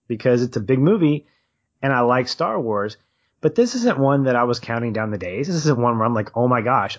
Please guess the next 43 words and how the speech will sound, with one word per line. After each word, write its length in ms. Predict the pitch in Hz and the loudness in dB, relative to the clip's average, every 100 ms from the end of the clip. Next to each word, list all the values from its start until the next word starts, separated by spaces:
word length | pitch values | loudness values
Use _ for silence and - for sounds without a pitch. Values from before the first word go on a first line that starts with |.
| - | -4
I 100 | 117 | -2
don't 160 | 131 | 0
know 120 | 127 | -2
what's 240 | 117 127 - | 0 -2 -2
gonna 240 | 139 135 | -4 -4
happen 420 | 123 135 143 139 127 | -2 -2 -2 -6 -4
to 120 | 156 | -4
Rey. 560 | 123 143 139 120 143 - _ _ _ | -2 -2 -2 -4 -8 -14 _ _ _
Is 120 | 147 | -6
she 180 | - 165 | -4 -2
gonna 260 | 151 160 | 2 2
be, 200 | 147 175 - | 0 -2 -4
you 100 | 139 | -2
know, 100 | 120 | 0
what's," 300 | 127 131 - _ _ _ _ _ _ | 0 -2 -10 _ _ _ _ _ _
I, 120 | 120 - | -8 -2
I 60 | 139 | 0
wasn't 260 | 147 147 127 | 0 0 -2
wringing 280 | 139 143 | 0 2
my 140 | 131 117 | 0 -2
hands. 380 | 120 143 117 - _ _ _ _ | -4 -4 -4 -8 _ _ _ _
My 120 | 131 | 2
wife 260 | 131 143 - | 4 2 2
and 80 | 143 | 0
I 60 | |
were 220 | 127 117 | 0 0
having 260 | 107 123 113 | -2 -4 -4
dinner 240 | 120 127 | -4 -4
afterwards, 540 | 104 104 117 165 175 165 | -4 -4 -4 -4 -6 -4
and 120 | 123 | -4
we 80 | 135 | -2
saw, 240 | - 156 131 | 0 0 2
we 80 | 135 | 2
were 80 | 135 | 2
at 100 | 131 | 0
this 120 | 104 | -6
table, 560 | - 180 123 98 101 _ _ _ _ _ _ | 0 0 2 -2 -4 _ _ _ _ _ _
like, 280 | 131 113 92 _ | -2 -2 -2 _
not 300 | 131 117 - | -2 -2 -6
three 180 | - 165 | -2 -2
feet 200 | - 147 | 2 2
away, 380 | 117 139 113 - | 4 2 2 -2
and 300 | 113 117 110 | -6 -6 -8